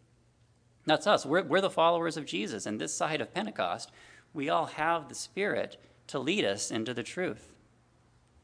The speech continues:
I don't think Jesus just means here that we'll get the right answer on a theology pop quiz.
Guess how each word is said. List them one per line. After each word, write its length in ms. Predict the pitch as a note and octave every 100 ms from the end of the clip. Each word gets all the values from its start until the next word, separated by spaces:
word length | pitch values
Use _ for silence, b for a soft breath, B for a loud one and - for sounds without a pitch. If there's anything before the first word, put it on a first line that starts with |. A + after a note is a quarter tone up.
| b b b b b -
I 40 |
don't 200 | F#3+ D4
think 180 | G#3 F3
Jesus 320 | F3 D#3 C3+
just 380 | - F3 G3 -
means 300 | A#2+ A2+ G#2
here 180 | B2+ A#2
that 180 | A#2+ G#2
we'll 240 | A2 A2 B B - -
get 160 | D3+ D3
the 100 | A#2
right 200 | A#2 A2+
answer 340 | A#2+ A2+ A2
on 100 | G2+
a 40 | G2+
theology 420 | B2+ A2 G#2+ G2+
pop 300 | - F#2 -
quiz. 500 | E3+ C3 F#2+ -